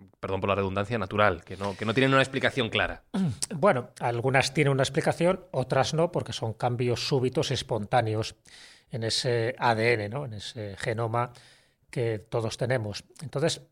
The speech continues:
Speaker 2: habría que hablar de dos tipos de mutaciones. Por una parte, hay una mutación colectiva, que bien lo ha dicho Sergio, ¿no? El ser humano va cambiando a lo largo del tiempo. De hecho, hay toda una investigación donde se ha demostrado que el diez por ciento del genoma humano ha mutado en los últimos cien mil años.
Speaker 1: Bueno, el ser humano y todo ser vivo.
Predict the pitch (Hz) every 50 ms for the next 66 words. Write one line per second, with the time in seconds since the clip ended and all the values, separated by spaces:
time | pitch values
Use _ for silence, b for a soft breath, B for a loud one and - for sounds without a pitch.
0 | _ - 165 117 117 147 165 - 180 165 165 175 170 170 - 156 127 123 117 139
1 | - - 135 - 147 120 123 117 123 - 147 - 196 202 - - - - 135 120
2 | 127 123 - 131 - 123 120 117 117 110 113 120 - 113 - - 123 113 - -
3 | 123 113 110 - - 185 - 180 208 208 - - 117 101 101 107 104 101 104 104
4 | 101 104 101 - - 123 113 98 - - - - - - 175 160 143 147 185 -
5 | B B B B B B B B B B - 104 - - 147 127 127 123 127 143
6 | 151 147 170 226 - - _ _ - 147 117 131 131 - - 127 120 123 127 131
7 | 127 131 139 170 170 143 117 110 113 113 107 107 107 104 - - 190 202 131 -
8 | 113 110 104 104 98 - - 107 104 101 - - 107 104 104 104 107 104 110 110
9 | - - 120 110 107 - - 135 131 135 131 B B B B B B B B B
10 | B B - - 113 123 120 - 135 120 127 120 120 - - 147 143 135 - -
11 | 101 104 - - - 123 104 - 156 - - 113 110 107 - 127 117 117 113 120
12 | 117 123 131 131 131 139 131 123 113 117 113 - 143 139 131 156 - - 143 117
13 | 113 120 - - 120 117 - 147 143 156 - - - - 131 120 131 120 117 117
14 | 120 135 131 117 104 98 101 101 - 123 143 151 123 107 - 123 123 123 127 143
15 | 160 196 196 131 107 - 117 113 113 - - 92 92 101 139 139 98 87 -